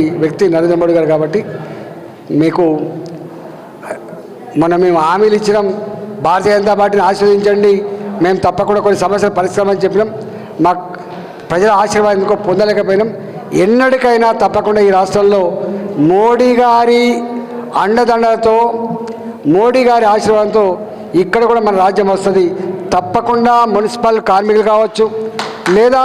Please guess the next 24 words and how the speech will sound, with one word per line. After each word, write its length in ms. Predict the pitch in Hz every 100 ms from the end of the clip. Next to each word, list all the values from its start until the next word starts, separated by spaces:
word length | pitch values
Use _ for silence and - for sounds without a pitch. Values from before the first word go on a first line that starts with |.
| 262
గ్రామ 180 | 214 226 220
పంచాయతీ 260 | 233 220 214
కార్మికులు 280 | 202 208 196
కావచ్చు, 260 | 190 190 175 165 190 - - 147
వాళ్ళ 280 | 165 185 247 254
బతుకుల్లో 400 | 226 220 220 220 214
వెలుగు 180 | 196 208
నింపే 180 | 214 202 190
దానికోసం 460 | 190 190 185 190 175 - - 190 - 151
మీ 100 | 196 196
బిడ్డగా 320 | 208 240 240 202 - - - - 156
మాలాంటి 360 | 180 214 220 208
వాళ్ళ 140 | 208 196
మీకు 120 | 190 175
ఉంటామని 320 | 202 196 190
చెప్పి 220 | 185 190 180 165 - - 139
మనవి 240 | 160 202 202
చేస్తూ, 240 | 202 208 233 - - - -
ఇలా 120 | 185 180 180
సరోజిని 480 | 185 214 220 226 208
నాయుడు 260 | 190 214 214 208
గారి 260 | 202 202 190 - - - - - - - - 160
వారి 220 | 185 190 185 170 185 180
జన్మదినం 440 | 180 233 240 247